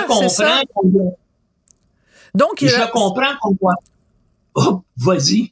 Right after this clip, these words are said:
Speaker 2: Non, non, mais j'allais dire, euh, c'est, c'est ça, c'est que dans le fond, il a pris cette décision-là pour une raison, pour faire plaisir peut-être à ses, à ses amis et son entourage, euh, sikh, mais sans penser que ça aurait des, des, des répercussions, euh, pas juste pour les, les, les citoyens,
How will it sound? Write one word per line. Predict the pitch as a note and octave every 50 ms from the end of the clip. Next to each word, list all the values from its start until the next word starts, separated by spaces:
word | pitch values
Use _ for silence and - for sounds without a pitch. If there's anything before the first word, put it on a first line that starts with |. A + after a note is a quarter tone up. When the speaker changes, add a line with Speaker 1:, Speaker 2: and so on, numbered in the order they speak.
| _
Speaker 2:
Non, | A3+ C4
non, | C#4+ E4 F4+ E4+
mais | C#4 B3+
j'allais | A3+ C4 B3 B3
dire, | A#3 G3 B3 D4+ D#4 C#4
euh, | B3+ A#3+ A3
c'est, | G3+ - - A#3+ A3+
c'est | G#3 - - A#3+ A3+
ça, | G3+ - D4 D4+ E4+
c'est | - - A3+
que | G3 A#3 A3
dans | G#3 G#3+ G3+ G3+
le | G3
fond, | F3+ - C4 C#4 D4+ D#4 - - - - - -
il | - A#3 A3+ A#3+
a | A#3
pris | - - - D4 C#4+
cette | B3 B3+ A3 F#3+
décision-là | F3+ G#3+ G3+ - - A3 G3+ G3 A3 G#3+ G#3+ A3 B3 C4
pour | A#3 A3 A3 G#3 A3
une | G#3 G#3
raison, | G3+ G#3 G#3 G#3 G3 F#3+ A3+ A#3+ A#3+
pour | - G#3+ -
faire | - A#3+ A3+ -
plaisir | - A3 G#3+ G#3 F#3+ G#3+ B3 A#3 -
peut-être | - G3+ G3 - G#3+ G#3+ A3 G#3+
à | F3+ F3
ses, | F3 - - F#3+ F3 F3 -
à | - G3
ses | F3+ - G#3+ G#3 F#3+ G3+
amis | G#3 G3 G3+ A3 A#3
et | G#3+ F#3+
son | - G#3+ G3 F#3+ F#3+
entourage, | G3 F#3+ - G#3 G3 - G3 G3 G3+ G3+ G#3 G#3 F3+ F3 F#3 F3 E3 - - - - - - -
euh, | G3 G#3+ G#3+ G3 - -
sikh, | - - - - D4+ F4 F#4 - - - - - -
mais | G#3 G#3+ G#3+
sans | - - - - D4 D4+ E4
penser | - A#3+ A3+ G#3+ G3+ - C4+ C4+
que | -
ça | - - A3+ G3 F#3
aurait | F#3 F#3 A3 A3+ G#3
des, | G3 G3 F#3 F3+ F3+ F3
des, | E3 F3+ F3+ F3+ F3 G#2
des | E3 F3 F#3+ G3
répercussions, | F#3+ G#3 G3 - G#3+ G3+ - - G3 F3+ - - - B3 B3+ C4 - - - - - - - -
euh, | G#3 G3+ G3 F#3+ F3+
pas | D#3+ B3 B3+ B3
juste | G3 A#3+ D4+ C#4+ -
pour | - A3+ G#3 G3+
les, | G3 F#3+ G3 F#3 -
les, | - F#3 F3+ F#3+ F3+ -
les | - - F3+ F#3 F#3+
citoyens, | F3+ - - B3 A#3 - A3 A3 G#3 G3 G3 G3+ A3+ D#4